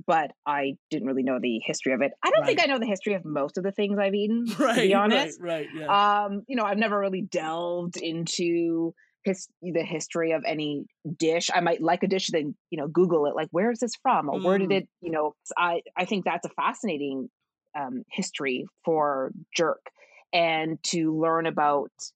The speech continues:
Speaker 1: you know, what it actually means to have, uh, let's say, you know, jerk chicken, for example. How was it really supposed to be prepared versus what we might call jerk?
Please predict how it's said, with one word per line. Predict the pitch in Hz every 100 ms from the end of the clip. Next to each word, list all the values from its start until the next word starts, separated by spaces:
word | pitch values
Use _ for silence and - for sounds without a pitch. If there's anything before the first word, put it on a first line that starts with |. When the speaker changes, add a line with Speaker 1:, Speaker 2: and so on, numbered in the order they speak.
| _ _ _ -
Speaker 1:
you | 156
know, | 147
what | 160 156
it | 147
actually | 143 - 147
means | 147 147 147
to |
have, | 135 127 123 120 -
uh, | 110
let's | 139 -
say, | 120
you | 135
know, | 127
jerk | - 135 -
chicken, | 147 - 147
for | - 139
example. | 147 131 120 120 123 - 127
How | 196 185
was | 175
it | 175
really | 156 175 220 214 175 165
supposed | 160 156 165
to |
be | 147
prepared | - - 139 147 147
versus | 147 - 143 - - - -
what | 170 156 143
we | 156
might | 151 139 127 _ 120 - _ _ _
call | - 135 120 - - _
jerk? | 143 - -